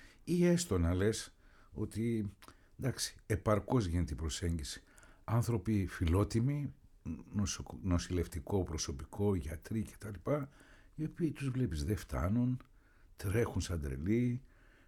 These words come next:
ε, κατάσταση από πλευράς υποδομών κάτι παραπάνω από τραγική σε μερικές περιπτώσεις. Λοιπόν, όλα αυτά,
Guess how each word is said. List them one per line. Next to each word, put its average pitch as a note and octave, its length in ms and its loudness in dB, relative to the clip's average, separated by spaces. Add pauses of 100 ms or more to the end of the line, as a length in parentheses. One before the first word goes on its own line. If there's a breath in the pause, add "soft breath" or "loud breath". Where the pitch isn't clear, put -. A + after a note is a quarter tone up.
ε, G2 440 -4
κατάσταση G2+ 720 0
από E2+ 200 0
πλευράς F#2+ 440 2
υποδομών E2+ 920 0 (1300)
κάτι - 240 2
παραπάνω F2 420 4
από C#2 140 -2
τραγική C#2 440 -4
σε - 140 -8
μερικές - 360 -8
περιπτώσεις. - 760 -8 (460)
Λοιπόν, C#3 340 -6 (380)
όλα D3+ 280 0
αυτά, D#2 460 -4